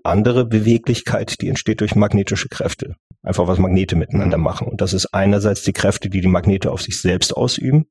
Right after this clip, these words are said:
Speaker 1: also aufgrund des Stroms, der durchführt. Und da ist mir die Faustformel,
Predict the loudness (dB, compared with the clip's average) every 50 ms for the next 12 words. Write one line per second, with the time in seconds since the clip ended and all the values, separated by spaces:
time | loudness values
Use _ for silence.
0 | _ _ -12 -10 -8 -6 -6 -4 -2 -2 -2 -2 -2 -6 -6 -4 -2 0 0 0
1 | -2 -2 -2 -2 -2 -2 -2 -4 -4 -4 -2 -2 -2 -2 -2 -4 -10 -20 -20 -20
2 | -20 -20 -20 _ _ _ -4 -4 0 2 2 2 2 0 -2 0 0 0 0 0
3 | -2 -2 0 2 4 4 4 4 2